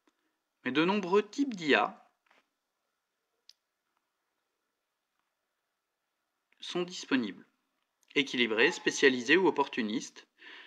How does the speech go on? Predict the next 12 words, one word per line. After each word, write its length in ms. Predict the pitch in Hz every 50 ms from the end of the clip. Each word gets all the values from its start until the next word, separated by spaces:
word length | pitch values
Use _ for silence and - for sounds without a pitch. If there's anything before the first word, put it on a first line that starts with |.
| - - _ _ _ _ -
et 200 | 127 123 120 120
ces 240 | 117 - - 135 123
différents 340 | 123 135 131 - 151 156 160
types 200 | 147 - 156 139
d'I 160 | 131 117 107
A 100 | 104 131
présentent 460 | - - - - 131 123 143 - - -
différents 340 | 160 156 - - 175 160
styles 300 | 143 - - - 208 190
de 100 | 156 139
jeu 220 | 127 127 156 202 220
intéressants. 600 | 196 165 - 175 156 139 - - 101 87 -